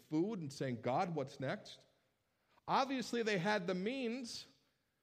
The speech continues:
Someone had to bankroll Saul and Barnabas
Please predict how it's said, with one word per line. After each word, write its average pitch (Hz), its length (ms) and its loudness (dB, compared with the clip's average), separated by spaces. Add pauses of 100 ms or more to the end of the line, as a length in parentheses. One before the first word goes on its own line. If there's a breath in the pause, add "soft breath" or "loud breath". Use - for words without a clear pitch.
(100)
Someone 269 400 4
had 226 220 4
to 202 60 4
bankroll 202 1000 4
Saul 233 500 4
and 214 100 4
Barnabas 220 760 0